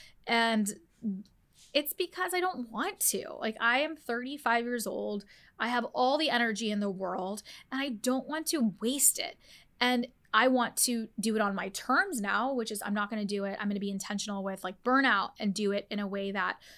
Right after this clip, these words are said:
serves me and serves my family and serves the things that are important and prioritizing my needs first this time. So, and, but the experience that I've had in scaling at this level, I don't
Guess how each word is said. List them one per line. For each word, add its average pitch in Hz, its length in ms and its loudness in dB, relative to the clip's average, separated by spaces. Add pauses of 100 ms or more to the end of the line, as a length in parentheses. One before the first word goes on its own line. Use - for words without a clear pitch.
(120)
serves 240 580 4
me 208 240 -2
and 202 140 -4
serves 254 340 -2
my 233 160 2
family 196 320 -4
and 196 100 -6
serves 254 420 2
the 247 60 2
things 214 260 -2
that 196 100 0
are 190 100 2
important 196 500 -2
and 196 240 -4
prioritizing 220 1160 4 (360)
my 220 360 6
needs 240 260 4
first - 320 -2
this - 160 -2
time. 226 300 -2
So, 202 260 0 (380)
and, 226 200 2 (560)
but 226 300 2 (300)
the 233 180 0
experience 262 560 -2
that - 80 0
I've 220 160 2
had 208 360 -2
in 214 200 -2
scaling 226 600 -2
at 202 180 -2
this 208 180 -4
level, 202 480 -4
I 220 160 -2
don't 311 260 -4